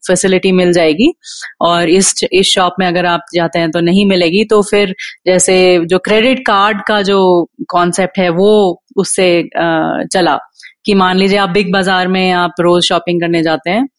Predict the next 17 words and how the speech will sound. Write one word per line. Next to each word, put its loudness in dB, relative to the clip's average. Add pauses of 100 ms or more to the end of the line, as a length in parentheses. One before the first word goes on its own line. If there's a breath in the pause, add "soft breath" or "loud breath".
(320 loud breath)
तो 0
बिग 0
बाजार 2
आपको 0
बोले 0
चले 0
ठीक 0
है 4
आप 2
रोज 2
ही 4
आते 0
हैं, 4
मैं 4
आपको 0
एक 2 (120)
कार्ड 0